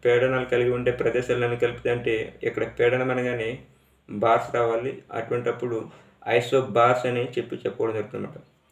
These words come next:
టెంపరేచర్కి వచ్చేసరికి isotherms అని, పీడనానికి వచ్చేసరికి isobars అని చెప్పి అనుకుంటాం. ఈ రెండు బిట్లు కూడా చాలా ఇంపార్టెంట్, మనకి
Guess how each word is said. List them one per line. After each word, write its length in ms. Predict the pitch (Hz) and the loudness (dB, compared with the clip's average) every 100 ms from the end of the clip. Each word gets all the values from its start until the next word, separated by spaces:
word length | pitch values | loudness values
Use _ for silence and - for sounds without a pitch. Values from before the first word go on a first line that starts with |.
| - - | -20 -6
టెంపరేచర్కి 580 | 113 113 123 127 123 120 | -6 -2 -2 -2 -2 -4
వచ్చేసరికి 520 | 117 120 123 127 - - 113 | -2 -2 -2 -8 -8 -4 -2
isotherms 600 | 127 123 - 117 123 117 | -2 -2 0 0 0 -4
అని, 300 | 120 127 165 - _ _ _ _ _ - _ _ _ _ _ - | -6 -6 -10 -18 _ _ _ _ _ -20 _ _ _ _ _ 0
పీడనానికి 460 | 120 127 131 131 | 2 2 -2 -4
వచ్చేసరికి 600 | 120 - 123 - 110 - - - | -6 -4 -6 -4 -6 -8 -10 -4
isobars 520 | 117 - 117 107 113 117 | -2 -2 -4 0 0 0
అని 160 | 120 | -6
చెప్పి 220 | 113 - | -8 -6
అనుకుంటాం. 500 | 110 110 113 107 131 - 120 | -6 -6 -10 -10 -12 -6 -4
ఈ 60 | |
రెండు 240 | 117 123 123 | -2 -2 0
బిట్లు 240 | 127 120 | 0 0
కూడా 140 | 120 120 | -2 0
చాలా 160 | 117 110 | -2 -2
ఇంపార్టెంట్, 520 | 107 117 110 120 113 | -4 -4 -4 -8 -8
మనకి 400 | 113 107 - - | -8 -8 -8 -12